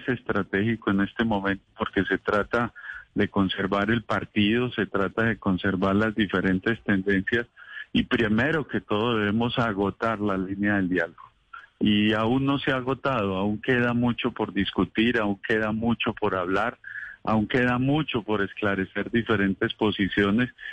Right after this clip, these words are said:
y pienso que esa debe ser la labor y es la labor que están cumpliendo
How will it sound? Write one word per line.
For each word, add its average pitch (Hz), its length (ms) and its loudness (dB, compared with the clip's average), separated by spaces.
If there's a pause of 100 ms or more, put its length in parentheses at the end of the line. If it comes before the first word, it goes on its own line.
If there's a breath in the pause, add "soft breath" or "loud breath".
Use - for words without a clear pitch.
(180 loud breath)
y 110 140 2
pienso 117 540 0
que 107 260 0
esa 117 240 -2
debe 113 240 0
ser 110 160 0
la 113 160 2
labor 101 420 0
y 113 140 2
es 113 100 0
la 127 160 0
labor 117 440 -2
que 110 100 -8
están 101 280 -2
cumpliendo 110 720 0